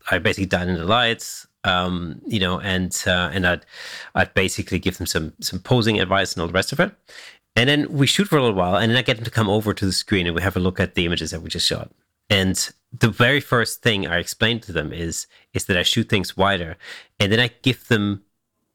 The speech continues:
a visual idea of what the two main crops that I deliver will look like.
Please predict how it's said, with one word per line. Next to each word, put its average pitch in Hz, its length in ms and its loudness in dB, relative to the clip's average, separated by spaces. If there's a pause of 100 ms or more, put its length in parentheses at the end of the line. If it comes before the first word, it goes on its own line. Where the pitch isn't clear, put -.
a 107 80 4
visual 117 880 0 (680)
idea 95 760 0
of - 260 -2
what 101 300 0
the 104 100 0
two 104 460 2
main 95 320 2
crops - 580 -2
that - 160 0
I 90 60 4
deliver 85 340 0
will 82 140 -2
look 87 280 0
like. 82 320 -8